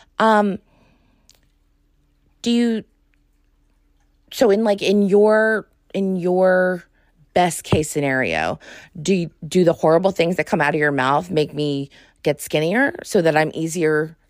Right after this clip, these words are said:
to look at for you? Do the horrible things that come out of your mouth, um, make, make my body, um, metabolize food differently, um, than, than another woman's body, um, or another person's body?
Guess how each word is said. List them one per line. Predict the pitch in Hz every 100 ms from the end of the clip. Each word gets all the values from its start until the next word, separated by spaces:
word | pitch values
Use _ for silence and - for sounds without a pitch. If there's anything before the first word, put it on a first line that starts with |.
| -
to | 175
look | 156 151 254
at | 254 -
for | - 311
you? | 269 277 302 339 _ _ _ - - _ -
Do | 202
the | 185
horrible | 175 190 185
things | 190 185
that | 175
come | - 185
out | 170
of | 165
your | 160
mouth, | 156 151 180 190 - _ -
um, | 175 170 147 143 143 165 _ _ _ _ _ _ _ _ -
make, | 180 170 165 - -
make | 196 180 165
my | 175 175
body, | 165 147 143 170 185 190 -
um, | 156 147 139 131 135
metabolize | - 170 151 147 175 165 170 -
food | 160 156 185
differently, | 208 214 247 240 262 277 262 - - - -
um, | 175 160 151 139 131 - 180
than, | 165 160 156 151 151 156 - _ _
than | 175 165 165 151
another | 160 156 214
woman's | 240 269 240
body, | 269 277 294 330 -
um, | 190 180 160 160 190 _ -
or | 185 -
another | 175 180 202
person's | 220 262 - 269
body? | - 269 285 320